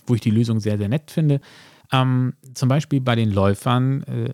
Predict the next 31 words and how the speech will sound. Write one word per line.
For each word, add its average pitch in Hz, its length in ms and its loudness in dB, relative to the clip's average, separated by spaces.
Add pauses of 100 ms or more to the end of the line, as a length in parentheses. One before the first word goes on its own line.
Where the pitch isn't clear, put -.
Löcher 117 640 2
im 107 100 -2
Nasenbereich 107 840 0
der, 131 260 -2
der 135 160 -2
Scheibe 139 380 -2
zu - 160 -4
machen 170 440 -2
und 160 240 4
nochmal 135 640 0
Schlitze 123 800 -2
am 110 160 -2
oberen, 117 420 2
hinteren 113 440 2
Bereich 107 400 -2 (100)
Richtung 107 340 -2
Ohren. 107 480 2 (380)
Und 127 140 4
so 143 480 4 (140)
sorgt 131 340 0
man 151 140 0
dafür, 135 300 -2
dass 120 420 -4
halt 117 320 -2
bei 110 320 0
geringen 107 440 4
Geschwindigkeiten 113 920 -2
schon - 160 -8
eine 98 240 -4 (200)
gute, 131 640 0 (100)
ähm, 110 480 0